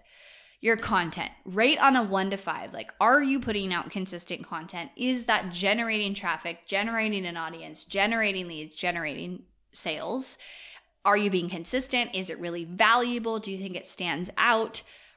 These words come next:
Rate that on a one to five. Then look at lead gen. Do you have a lead generation strategy? Do you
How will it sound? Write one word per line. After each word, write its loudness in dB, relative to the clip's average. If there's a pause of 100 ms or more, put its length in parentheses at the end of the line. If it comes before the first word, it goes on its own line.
Rate 2
that 4
on -2
a -6
one -6
to -8
five. -14 (460)
Then 8
look 4
at 2
lead -2
gen. -12 (320)
Do 0
you 0
have 2
a -6
lead -4
generation -6
strategy? -2 (400)
Do -2
you 0